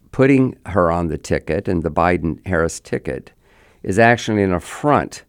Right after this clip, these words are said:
to Christian believers, because Kamala Harris is the most liberal senator in the Senate.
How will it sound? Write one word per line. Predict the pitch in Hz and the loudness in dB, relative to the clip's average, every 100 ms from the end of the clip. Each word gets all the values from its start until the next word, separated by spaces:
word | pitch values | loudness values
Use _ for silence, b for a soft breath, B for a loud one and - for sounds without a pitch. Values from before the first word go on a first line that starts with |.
| _ | _
to | 92 | -8
Christian | - - 117 - 98 87 | -4 -2 -2 -2 -4 -2
believers, | 90 98 92 69 50 - - _ _ _ _ b b b b b b b b | -2 -2 -2 -4 -6 -10 -16 _ _ _ _ b b b b b b b b
because | 110 - 113 104 98 | -4 2 4 6 4
Kamala | - 107 98 110 127 | -2 -2 0 2 2
Harris | 117 95 90 90 - - | 4 4 4 0 -6 -10
is | - 95 92 87 - _ 85 | -2 0 0 -2 -12 _ -2
the | 92 | 0
most | 98 101 90 - - | 4 4 2 -4 -6
liberal | 98 113 127 139 139 135 | 0 4 4 4 2 0
senator | - - 127 113 95 80 80 85 | -4 -2 2 2 2 0 -2 -2
in | - 92 | -4 -4
the | 78 80 | -4 -6
Senate. | - - 98 78 65 - - | -8 -4 -2 -2 -8 -14 -20